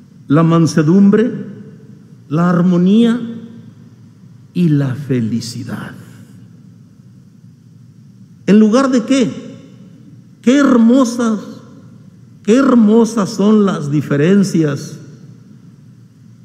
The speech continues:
de los hijos de Dios y las otras personas. ¿Qué diferencia hermosa puede haber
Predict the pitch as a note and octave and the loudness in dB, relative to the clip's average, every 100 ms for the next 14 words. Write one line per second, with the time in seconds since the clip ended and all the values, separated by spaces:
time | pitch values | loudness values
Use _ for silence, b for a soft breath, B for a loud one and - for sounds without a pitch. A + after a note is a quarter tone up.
0 | - - A#2+ A#2 - D3+ B2+ F3 F3 D#3 | -20 -10 -6 -4 -4 -6 -6 -4 -2 -2
1 | C#3+ - - - - - - - - - | -4 -8 -16 -18 -20 -20 -20 -20 -20 -20
2 | - - B2+ G2+ - - - - A2 - | -14 -4 -4 -4 -10 -12 -14 -14 -16 -16
3 | - - - - - - - - - - | -20 -20 -20 -20 -20 -20 -20 -20 -20 -20
4 | - - - - - - - - - - | -20 -20 -20 -20 -20 -20 -20 -20 -20 -6
5 | A#3+ D4 D4+ C#4+ - G#3 G#3+ C#4 C#4 G#3 | 0 0 2 2 2 2 2 4 2 2
6 | G#3+ F3+ F3 A3 C4 - F3 G3 A#3 A3 | 0 0 2 2 2 0 -4 0 0 2
7 | F3+ G#3 A3+ F#3+ - - | 0 2 2 0 -8 -14